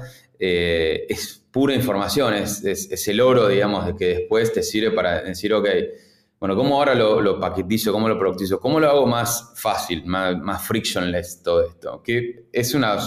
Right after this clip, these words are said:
es una, una fórmula bastante simple, digamos, ¿no? Enfocarse en re-, remover fricción lo más posible de todo ese proceso.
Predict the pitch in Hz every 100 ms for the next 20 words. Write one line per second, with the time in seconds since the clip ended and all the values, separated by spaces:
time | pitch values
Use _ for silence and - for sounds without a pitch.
0 | - 101 104 117 98 95 - - - -
1 | - 110 113 120 117 95 90 104 92 104
2 | 135 98 90 90 87 98 127 107 95 92
3 | 92 90 110 113 110 107 123 127 123 90
4 | 87 - 87 98 113 - - - 107 110
5 | 98 104 104 - 87 - 113 110 104 107
6 | - - 85 - 120 - 82